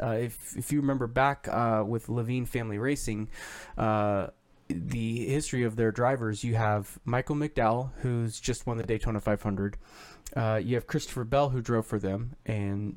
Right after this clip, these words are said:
just won the Daytona road course. And, um, I mentioned Matt DiBenedetto. Uh, I, I, you could also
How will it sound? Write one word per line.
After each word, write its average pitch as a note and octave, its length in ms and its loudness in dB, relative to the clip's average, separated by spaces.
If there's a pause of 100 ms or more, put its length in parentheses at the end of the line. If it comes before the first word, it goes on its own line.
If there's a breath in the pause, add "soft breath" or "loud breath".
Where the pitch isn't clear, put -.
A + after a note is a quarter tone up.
just A#2 300 0
won A2+ 120 0
the G#2+ 80 0
Daytona G#2 420 2
road G#2 220 2
course. G#2+ 400 -2 (640 loud breath)
And, A#2+ 580 2 (220)
um, - 360 -4 (260)
I C3 100 4
mentioned C#3 380 2
Matt A#2 180 0
DiBenedetto. G#2+ 800 2 (100)
Uh, A2 300 4
I, A#2+ 220 4
I, C3+ 140 4 (200)
you C#3+ 160 -2
could A#3 240 2
also F#3+ 300 2